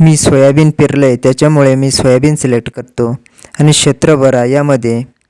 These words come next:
आता क्षेत्र कसं भरायचं ते बघा. माझं जे काही क्षेत्र आहे ते झिरो पॉइंट ब्याऐंशी आर इतकं आहे, त्यापैकी मी चाळीस आर सोयाबीन पेरलं आहे त्याच्यामुळे मी इथं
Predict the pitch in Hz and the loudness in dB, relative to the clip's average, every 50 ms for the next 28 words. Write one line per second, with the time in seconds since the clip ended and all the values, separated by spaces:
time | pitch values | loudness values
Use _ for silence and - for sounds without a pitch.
0 | _ _ _ _ _ _ _ _ _ - - 135 - 147 139 - - 139 127 - | _ _ _ _ _ _ _ _ _ -8 -6 -4 -2 -2 -2 -2 -2 -4 -2 -2
1 | 151 147 - 156 143 - 147 120 131 123 123 117 - - 131 127 - 139 120 123 | -4 -4 -4 -4 -4 -4 -4 -2 -2 -2 -2 -4 -4 -6 -6 -4 -2 -2 0 0
2 | 131 110 120 117 143 160 - 147 135 143 139 131 131 151 156 160 - - 151 151 | 0 0 0 -2 -4 -6 -12 _ -10 -8 -6 -2 0 2 2 2 2 0 0 0
3 | 143 - - 143 131 - - 156 151 147 139 135 131 127 _ _ _ - 156 160 | 0 -2 -2 -2 -2 -2 0 0 2 2 2 0 -2 -4 _ _ _ -6 -4 -4
4 | 156 139 135 139 151 - _ _ _ _ _ - 139 143 143 151 156 147 - 156 | -4 -4 -6 -8 -10 -12 _ _ _ _ _ -6 -2 0 2 2 2 0 0 0
5 | 147 143 139 135 139 135 131 - - - _ _ _ _ _ _ _ _ - - | 0 0 0 -2 -6 -8 -10 -12 -16 -20 _ _ _ _ _ _ _ _ -6 -2
6 | 147 151 156 147 - - 160 147 147 143 147 147 147 - - - 165 147 135 131 | 0 0 0 0 0 0 0 2 2 0 0 -2 -4 -4 -2 -2 0 0 0 -2
7 | 127 127 - 156 160 160 160 - 147 147 143 - 147 139 135 135 131 131 135 139 | -4 -4 -2 -2 -2 0 0 0 -2 -2 -2 -4 -6 -4 -2 -2 -2 -2 -4 -6
8 | _ _ _ _ - - - 151 147 156 160 156 - 151 139 135 135 139 147 - | _ _ _ _ -8 -2 0 0 0 0 -2 -2 -2 0 0 0 0 -2 -4 -8
9 | - - - 139 127 135 139 143 156 147 139 - 151 139 - 131 131 127 123 - | -8 -4 0 2 2 2 2 0 -2 -4 -2 -2 -2 -2 -2 -2 -4 -4 -2 -2
10 | 139 135 - - 147 147 143 139 139 135 139 135 135 135 131 - - 131 123 120 | -4 -4 -2 -2 -2 0 0 0 0 0 0 0 0 0 -2 0 0 0 0 0